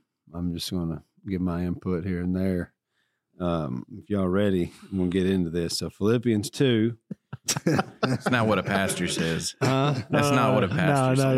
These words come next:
Speaker 2: says.
Speaker 3: at all.
Speaker 1: Uh, well,
Speaker 2: He,
Speaker 1: I'm
Speaker 2: pastor's like, "Hey, I, this is the last point before the fourteenth last
Speaker 1: Well, I
Speaker 2: point."
Speaker 1: listened to
Speaker 2: <laughs>
Speaker 1: the podcast last week, and then I was listening through it the week before, and the week before, and then somebody told me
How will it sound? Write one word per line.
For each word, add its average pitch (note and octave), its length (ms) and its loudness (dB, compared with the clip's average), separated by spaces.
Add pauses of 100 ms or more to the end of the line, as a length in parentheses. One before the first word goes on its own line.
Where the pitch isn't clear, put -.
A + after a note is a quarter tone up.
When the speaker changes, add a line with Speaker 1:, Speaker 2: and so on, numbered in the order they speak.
Speaker 2:
says. C3 40 4
Speaker 3:
at C3 100 4
all. B2 120 2
Speaker 1:
Uh, - 200 -6
well, A#2+ 380 2
Speaker 2:
He, G2 240 0
Speaker 1:
I'm B2+ 560 0
Speaker 2:
pastor's A#2 480 0
like, G2+ 220 0
"Hey, B2 240 0
I, G#2+ 300 -4
this A#2+ 240 0
is A#2+ 100 0
the B2 80 0
last A#2+ 360 0
point G2+ 320 2
before G#2 320 4
the F2 140 0
fourteenth F#2 580 0
last D2+ 240 -2
Speaker 1:
Well, F#3 140 4
I E3+ 60 2
Speaker 2:
point." E3 100 4
Speaker 1:
listened G3+ 360 4
to F3+ 80 6
Speaker 2:
<laughs> - 20 6
Speaker 1:
the D#3 80 4
podcast B2 640 2
last G#2 280 2
week, G2+ 260 2
and A2 120 4
then A2+ 80 4
I A2+ 100 2
was A2+ 120 2
listening C#3+ 320 4
through B2 200 4
it A2+ 40 4
the A2 80 0
week A2+ 200 4
before, G#2 560 2
and F#2+ 120 2
the G#2 40 4
week B2 200 2
before, G#2 560 0
and G2+ 640 0 (480)
then A#2+ 120 2
somebody A#2 440 2
told A2+ 280 2
me G#2 300 2